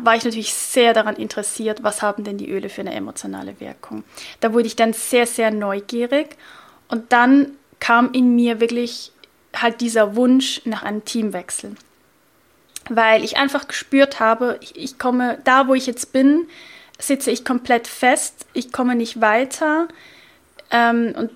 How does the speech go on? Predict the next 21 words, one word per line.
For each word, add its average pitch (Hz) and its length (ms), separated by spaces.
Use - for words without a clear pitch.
das - 200
ist 240 100
jetzt 240 300
für 240 160
mich 277 360
persönlich, 262 720
ich 262 80
einfach 233 300
gemerkt 233 380
habe, 247 160
ich - 160
brauche 240 320
da 233 140
mehr. 220 560
Ich - 160
brauche 240 240
so 233 120
richtig 247 440
krasse 226 540
Unterstützung, 254 1500
Wissen 247 1160